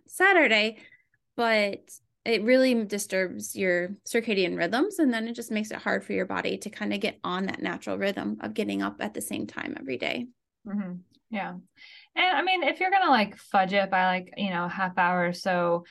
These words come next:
Speaker 2: uh, you know, just because you were out doing something a little bit later than normal, you know, maybe you got to bed a little bit later than your normal bedtime. Uh, I mean, like, I would say kinda listen to your body as well. Or if
Speaker 1: Mm-hmm.
Speaker 2: you're fighting a cold or getting sick and you just are like,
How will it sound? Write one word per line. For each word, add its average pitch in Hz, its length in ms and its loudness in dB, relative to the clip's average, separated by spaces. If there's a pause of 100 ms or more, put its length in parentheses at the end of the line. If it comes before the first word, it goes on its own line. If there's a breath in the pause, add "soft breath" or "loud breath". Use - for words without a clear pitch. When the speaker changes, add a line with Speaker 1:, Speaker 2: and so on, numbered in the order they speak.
(300 loud breath)
Speaker 2:
uh, 170 340 0
you - 140 0
know, 175 140 2
just 180 160 -6
because 185 260 -4
you 185 100 -2
were 180 320 4
out 170 500 2
doing 185 200 -2
something 175 300 -6
a - 20 -6
little 165 160 -4
bit - 80 -2
later 254 240 4
than 240 120 4
normal, 220 640 4
you - 180 -8
know, 175 120 -4
maybe 170 200 -2
you 175 60 -2
got 165 160 -2
to 170 80 -6
bed 180 180 2
a 185 60 0
little 180 140 -2
bit 170 160 -2
later 175 500 2
than 175 180 -4
your 170 160 -2
normal 185 760 0
bedtime. 233 560 -2 (440 loud breath)
Uh, 170 400 0 (100)
I 202 120 -2
mean, 190 520 -4
like, 190 360 0 (260)
I 220 80 4
would 233 140 4
say 214 100 0
kinda 196 220 2
listen 214 320 -2
to 262 100 -2
your 240 80 2
body 190 320 2
as 165 220 -6
well. 202 460 2 (360 loud breath)
Or 294 200 2
if 240 140 4
Speaker 1:
Mm-hmm. 202 160 2
Speaker 2:
you're 254 180 0
fighting 226 640 0
a 185 180 -6
cold 220 540 0
or 240 120 0
getting 175 280 -8
sick - 640 -4
and 202 160 2
you 185 80 0
just 185 240 -2
are 190 100 0
like, 170 300 -2